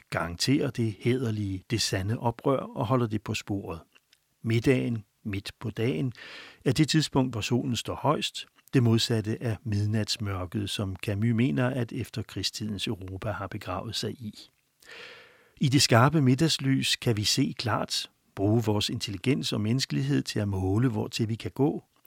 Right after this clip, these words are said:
afveje, hvad øjeblikket kan klare. Og øjeblikket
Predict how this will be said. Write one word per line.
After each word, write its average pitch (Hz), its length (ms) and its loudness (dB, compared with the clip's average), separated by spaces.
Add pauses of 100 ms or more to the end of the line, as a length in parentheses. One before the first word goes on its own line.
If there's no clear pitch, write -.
afveje, 107 600 0
hvad 101 120 -4
øjeblikket 104 640 -4
kan 110 140 -8
klare. 82 420 -8 (720)
Og 131 180 4 (220)
øjeblikket 120 680 4